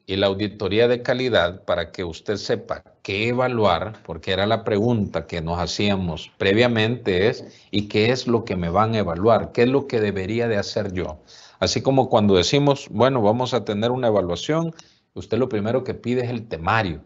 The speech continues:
"Yo necesito saber qué es lo que me va a evaluar". Así que de una forma transparente, como decía, dentro de los principios de la evaluación, en el anexo de la resolución se encuentra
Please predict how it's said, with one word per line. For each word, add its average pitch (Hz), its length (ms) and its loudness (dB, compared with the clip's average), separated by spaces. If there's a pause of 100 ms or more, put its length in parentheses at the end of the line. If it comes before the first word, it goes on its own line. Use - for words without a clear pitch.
"Yo 92 180 -6
necesito 107 560 -8
saber 107 380 -4
qué 101 100 -4
es 98 60 -2
lo 110 180 0
que 98 100 -6
me 87 160 -4
va 82 200 -2
a 87 80 0
evaluar". 127 600 4 (540)
Así 113 280 -2
que 151 120 4
de 147 60 4
una 147 160 2
forma 151 760 0
transparente, 110 960 -2
como 92 220 -6
decía, 120 260 0
dentro 90 320 0
de 85 60 -2
los 82 140 -8
principios 95 520 -6
de 95 100 0
la 92 100 0
evaluación, 85 720 -2 (460)
en 90 180 -2
el 92 160 2
anexo 101 500 0
de 113 140 4
la 95 480 4
resolución 104 720 -4
se - 100 -6
encuentra 107 760 -2